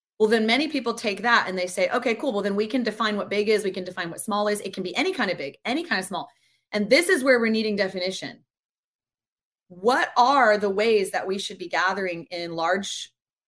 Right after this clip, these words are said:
structure and format? What are the ways we should be gathering small? How do they work together? Why are they both important? What's the leadership like in those spaces? What's the intention of those spaces? What's the expected fruit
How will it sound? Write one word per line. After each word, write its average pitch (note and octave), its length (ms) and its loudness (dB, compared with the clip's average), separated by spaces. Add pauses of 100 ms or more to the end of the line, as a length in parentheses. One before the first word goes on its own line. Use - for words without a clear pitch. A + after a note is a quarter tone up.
(140)
structure A3 460 -2
and A#3 160 0
format? B3 460 0 (200)
What G#3+ 180 2
are B3+ 80 4
the A3+ 100 2
ways G3+ 200 0
we G3 80 -6
should F#3 160 -6
be F#3 60 -4
gathering F3 380 -2
small? F3 600 -4
How G3 160 4
do G#3+ 80 2
they G3 120 0
work F3+ 220 0
together? F3+ 680 -2
Why F3 180 2
are G#3+ 100 0
they F#3+ 140 0
both F#3+ 200 -4
important? F3+ 600 -4 (280)
What's G3+ 280 2
the F3 80 0
leadership F#3+ 560 -2
like G#3 260 -2
in A3+ 100 2
those A3 220 0
spaces? A3+ 500 0
What's F#3 260 -2
the E3+ 120 -4
intention E3+ 540 -6
of G3+ 140 -4
those G#3 200 -2
spaces? A3 540 -2
What's F3 240 -2
the F3 100 -4
expected E3 540 -6
fruit F3+ 320 -4